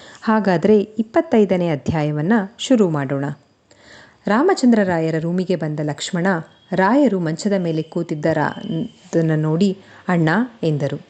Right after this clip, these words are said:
"ಲಕ್ಷ್ಮಣ, ಯಾಕಲ್ಲೇ ನಿಂತಿದ್ದೀಯಾ? ಬಾ ಒಳಗೆ" ಎಂದು ಕರೆದು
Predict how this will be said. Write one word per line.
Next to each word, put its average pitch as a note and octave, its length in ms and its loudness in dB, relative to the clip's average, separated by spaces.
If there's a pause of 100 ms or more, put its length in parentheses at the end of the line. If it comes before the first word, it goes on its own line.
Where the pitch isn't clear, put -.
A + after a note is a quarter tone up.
(480)
"ಲಕ್ಷ್ಮಣ, A#3 340 2 (480)
ಯಾಕಲ್ಲೇ A#3 380 2
ನಿಂತಿದ್ದೀಯಾ? E3+ 580 -2 (300)
ಬಾ A3 180 2
ಒಳಗೆ" A#3 560 2 (140)
ಎಂದು E3+ 200 -4
ಕರೆದು E3+ 520 -2